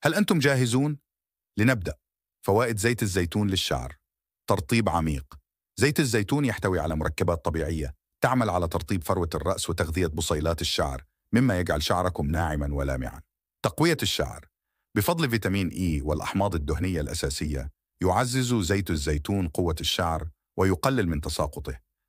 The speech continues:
مما يساعد على تحفيز نمو الشعر الصحي. مكافحة القشرة. تطبيق زيت الزيتون بانتظام يساعد في التخلص من القشرة وتهدئة فروة الرأس،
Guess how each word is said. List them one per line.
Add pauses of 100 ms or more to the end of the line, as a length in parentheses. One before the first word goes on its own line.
مما
يساعد
على
تحفيز
نمو
الشعر
الصحي. (640)
مكافحة
القشرة. (440)
تطبيق
زيت
الزيتون
بانتظام
يساعد
في
التخلص
من
القشرة
وتهدئة
فروة
الرأس،